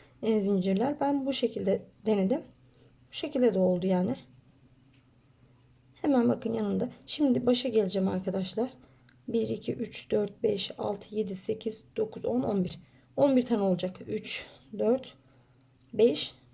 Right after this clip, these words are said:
Başında bir zin-, zincir çektiğim yere giriyorum arkadaşlar. Bakın. Şuradakinde. Bir, iki, üç, dört, beş. Şimdi dört zinciri çektiğim, e, yerde bu tabanda,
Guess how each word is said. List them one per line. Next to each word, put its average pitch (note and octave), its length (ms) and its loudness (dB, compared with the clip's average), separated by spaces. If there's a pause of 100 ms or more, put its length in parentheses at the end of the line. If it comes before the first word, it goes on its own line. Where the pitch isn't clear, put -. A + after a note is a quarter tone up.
Başında B3+ 680 2 (680)
bir C#4+ 100 2
zin-, B3+ 480 4
zincir B3 360 4
çektiğim A#3 440 0
yere G#3 260 2
giriyorum G#3+ 520 2
arkadaşlar. F#3 640 -2
Bakın. F#3+ 300 -6 (680)
Şuradakinde. F#3+ 720 0 (760)
Bir, A#3+ 280 4
iki, - 340 -6
üç, - 460 -6 (200)
dört, A#3+ 360 0 (580)
beş. B3+ 400 4 (360)
Şimdi B3 240 4
dört D4 200 4
zinciri B3+ 400 2
çektiğim, C4 540 2
e, A#3 60 2
yerde A3 720 2
bu - 160 -14
tabanda, G#3+ 540 0